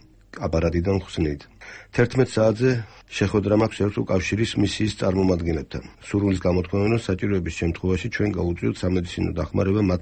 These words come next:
წარმომადგენლებს. ძალიან მოსწონთ ჰოსპიტალი. ვაფორმებთ ხელშეკრულებას. ერთის მხრივ საამაყოა,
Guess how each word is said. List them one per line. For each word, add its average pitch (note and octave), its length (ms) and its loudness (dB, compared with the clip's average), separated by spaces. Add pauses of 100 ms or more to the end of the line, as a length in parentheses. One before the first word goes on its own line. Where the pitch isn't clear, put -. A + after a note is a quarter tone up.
წარმომადგენლებს. E2+ 840 -4 (640)
ძალიან G#2+ 320 6
მოსწონთ G2 380 0
ჰოსპიტალი. C#2+ 540 -4 (280)
ვაფორმებთ F#2+ 480 2
ხელშეკრულებას. E2 800 -6 (1000)
ერთის A#2 320 4
მხრივ C#3 200 4
საამაყოა, B2 680 2